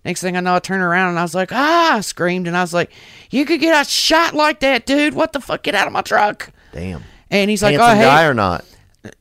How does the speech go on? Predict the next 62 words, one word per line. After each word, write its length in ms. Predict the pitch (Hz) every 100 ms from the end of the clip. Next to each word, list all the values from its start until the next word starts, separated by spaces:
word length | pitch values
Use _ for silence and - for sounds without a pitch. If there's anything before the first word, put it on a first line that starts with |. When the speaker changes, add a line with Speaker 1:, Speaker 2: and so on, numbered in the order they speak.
| _ _ - -
Speaker 1:
He 120 | - 392
wasn't 220 | 392 240
bad 180 | 143 95
looking. 280 | 87 - _ _ _ _ _ -
Speaker 2:
Now 260 | 80 92 92
we're 100 | 82
talking. 360 | - 67 -
Speaker 1:
But 120 | 262
it's 140 | 269 -
a 60 |
still 300 | 196 - 254
Speaker 2:
Bring 120 | 277 196
up 120 | 127
Bosnia. 360 | 147 135 123
Let 80 | 127
me 40 | 139
see 140 | 143
where 140 | 294
it 60 | 320
is 80 | 285
Speaker 1:
Yeah. 60 | 202
Speaker 2:
on 60 |
a 40 | 101
map, 260 | 101 90
Sean. 180 | - -
Speaker 1:
Yeah. 300 | 269 220 143 123 _ _
Check 140 | - 262
it 60 |
out. 220 | 233 - _ _ -
Speaker 2:
Bring 140 | 127
up 100 | 123
an 160 | - 101
Speaker 1:
'Cause 120 | 240
I 80 | 269
Speaker 2:
image 40 |
of 40 | 277 233
Speaker 1:
asked 80 | 285
him 100 | 277
if 60 |
Speaker 2:
Bosnia. 100 | 240
Speaker 1:
he 40 | 254
was 160 | 202
Russian, 380 | 196 226 233 196
and 120 | 180 165
he 40 |
got 220 | 170 -
pissed 320 | - 208 -
at 160 | 147 -
me. 180 | 95 - -
Speaker 2:
Oh, 80 | 95
yeah, 180 | 95 92
they 100 | 95
get 140 | 92
upset. 340 | 76 - 80
Speaker 1:
He's 140 | 180 175
like, 140 | 151
"Oh, 100 | 180
hell 200 | 170 202
no, 160 | 185 196
I'm 100 | 156
not 160 | 147 131
Russian." 360 | 170 190 165